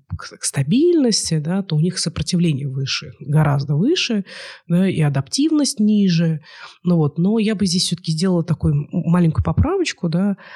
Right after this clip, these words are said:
Мир всё-таки сейчас требует от нас изменений больших. То есть вот если посмотреть на общую тенденцию мировую, да, а, м, я читала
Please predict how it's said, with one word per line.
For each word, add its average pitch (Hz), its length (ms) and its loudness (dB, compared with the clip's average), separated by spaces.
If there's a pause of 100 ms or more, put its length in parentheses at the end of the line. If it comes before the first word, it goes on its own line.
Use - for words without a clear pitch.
(240)
Мир 285 260 6
всё-таки 240 560 0
сейчас 185 480 0
требует 175 440 2
от 143 120 0
нас 151 220 -2
изменений 160 400 2
больших. 143 640 -4 (1000)
То - 80 -4
есть 135 100 0
вот - 100 0
если 170 180 0
посмотреть 165 380 2
на 175 100 0
общую 160 260 -2
тенденцию 247 720 2
мировую, 180 640 2
да, 196 280 -2 (400)
а, 147 580 4
м, 151 400 -2
я 147 140 -2
читала 147 480 0